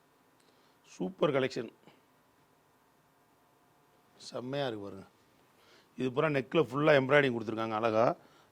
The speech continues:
அதே நேரத்துல பிளெயினா இருக்கிற மாதிரி ஒரு ஃபீலும் கிடைக்கும். இந்தா இருங்க, செம்ம கலெக்ஷனு. இங்க இருங்க, இதையும் பாருங்க, இது எப்படி இருக்கு பாருங்க, ஒரு அம்பர்லா மாடலு. அது போக வந்து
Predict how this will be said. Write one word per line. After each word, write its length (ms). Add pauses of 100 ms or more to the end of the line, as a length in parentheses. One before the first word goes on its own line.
(120)
அதே 180
நேரத்துல 280 (100)
பிளெயினா 400
இருக்கிற 300
மாதிரி 180
ஒரு 140
ஃபீலும் 320
கிடைக்கும். 340 (880)
இந்தா 180
இருங்க, 200 (1200)
செம்ம 320
கலெக்ஷனு. 460 (1800)
இங்க 180
இருங்க, 160 (960)
இதையும் 280
பாருங்க, 200 (760)
இது 140
எப்படி 160
இருக்கு 160
பாருங்க, 200 (800)
ஒரு 140
அம்பர்லா 300 (100)
மாடலு. 320 (220)
அது 200
போக 100 (100)
வந்து 180